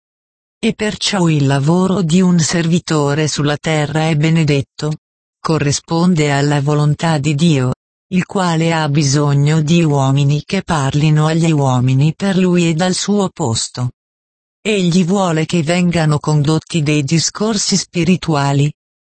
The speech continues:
affinché il corso dei pensieri dell'uomo vengano guidati in un binario che conduce nel regno spirituale, perché lo stimolo deve provenire quasi sempre dall'esterno,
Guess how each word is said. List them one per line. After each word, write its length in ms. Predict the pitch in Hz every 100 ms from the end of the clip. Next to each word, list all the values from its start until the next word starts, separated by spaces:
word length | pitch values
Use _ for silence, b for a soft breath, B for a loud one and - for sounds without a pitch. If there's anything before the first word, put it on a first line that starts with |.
| -
affinché 480 | 190 - 220 - 170
il 180 | 165
corso 540 | 165 180 175 156 - 139
dei 200 | 139 139
pensieri 720 | 156 147 - 160 143 147 143
dell'uomo 600 | 135 139 147 147 165 190
vengano 680 | 165 202 180 170 170 160 156
guidati 640 | 170 175 196 214 208 190
in 100 | 175
un 160 | 156 147
binario 600 | 156 170 185 185 185 170
che 180 | -
conduce 640 | 151 160 160 170 190 - 170
nel 360 | 156 165 160 160
regno 340 | 190 196 190
spirituale, 1000 | 165 - 170 180 - 156 143 139 135 147 - _ _ _
perché 420 | - 160 160 208
lo 140 | 185 165
stimolo 680 | - - 170 156 160 143 143
deve 360 | 180 180 185
provenire 760 | - 202 165 147 143 170 160 165
quasi 540 | - - 180 175 202
sempre 580 | 180 190 185 180 165 165
dall'esterno, 840 | 151 143 139 - 185 196 175 170